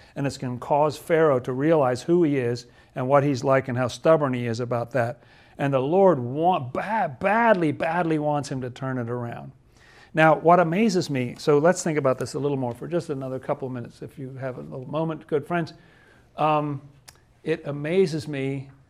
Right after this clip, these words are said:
the thought that, uh, um, how the Lord does this is kind of astonishing to me. The, the rescue of the people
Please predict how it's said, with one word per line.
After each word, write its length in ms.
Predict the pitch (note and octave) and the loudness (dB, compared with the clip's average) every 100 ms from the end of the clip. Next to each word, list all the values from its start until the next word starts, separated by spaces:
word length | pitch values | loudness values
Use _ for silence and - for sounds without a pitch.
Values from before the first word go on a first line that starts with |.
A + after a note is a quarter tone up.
| _ _ | _ _
the 100 | D3 | -6
thought 440 | C3+ F3 E3+ D#3 C#3+ | -2 2 4 2 0
that, 360 | C#3 C#3 - | -2 -4 -8
uh, 480 | D3 C#3 C3+ B2+ B2+ B2 - _ _ _ _ _ _ | -2 0 0 0 -2 -6 -18 _ _ _ _ _ _
um, 540 | C#3+ C3+ B2+ A#2+ A#2 A2+ - _ _ _ _ _ _ - - _ - _ _ - | -4 -2 -2 -4 -8 -14 -18 _ _ _ _ _ _ -20 -20 _ -20 _ _ -10
how 320 | D#3+ F3+ G#3+ | 0 2 2
the 140 | F3 | 2
Lord 500 | D3+ E3 E3 D#3+ C3+ - _ _ _ _ - A#2 | 2 4 4 4 0 -12 _ _ _ _ -14 0
does 340 | E3+ D#3+ C3 | 4 4 2
this 340 | B2 A#2+ - - _ _ | -4 -6 -10 -16 _ _
is 220 | D3 C#3 | 0 0
kind 300 | - D#3 D3+ | 0 -4 -2
of 180 | C#3+ A#2+ - _ _ _ | -2 -4 -14 _ _ _
astonishing 720 | D3 - - E3+ D#3+ B2+ B2+ | -6 -6 0 2 2 0 -4
to 100 | A2+ | -4
me. 280 | A2+ A2 A2 - _ _ _ _ _ _ _ _ | -6 -8 -10 -18 _ _ _ _ _ _ _ _
The, 480 | - C#3 D#3 C#3+ - - | -4 4 4 4 -2 -12
the 260 | G#3 D#3 C#3+ | -2 2 4
rescue 880 | C3+ D#3 F#3+ F#3+ - D#3+ C#3 C3 - | 4 4 4 2 -2 0 2 0 -2
of 200 | - C#3+ | 2 2
the 80 | C#3+ | 2
people 720 | - - D3 - B2 C3 D3 | -4 -2 -2 0 0 0 -4